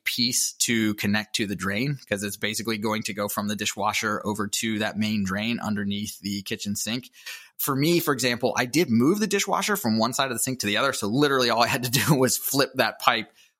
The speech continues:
over towards the other side. And that was it for that particular part. So, uh, don't be intimidated if you've done anything with a bathroom sink or anything otherwise.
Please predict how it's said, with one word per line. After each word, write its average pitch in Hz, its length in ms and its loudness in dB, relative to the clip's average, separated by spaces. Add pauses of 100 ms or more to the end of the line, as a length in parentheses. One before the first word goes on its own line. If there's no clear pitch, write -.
over 123 360 4
towards 117 320 0
the 104 120 0
other 98 140 -2
side. 98 360 -2 (300)
And 104 140 2
that 92 160 0
was 101 220 -2
it 95 200 -4
for 87 240 -4
that 101 180 -2
particular 92 640 -6
part. 90 260 -6 (100)
So, 95 400 -4 (280)
uh, - 40 -8 (240)
don't 170 200 4
be 175 140 6
intimidated 135 580 4
if 110 120 0
you've 104 200 2
done 110 300 2
anything 110 360 0
with 98 120 0
a 85 60 -2
bathroom 101 420 -2
sink - 380 -4
or 104 80 0
anything 104 320 -2
otherwise. 90 440 -4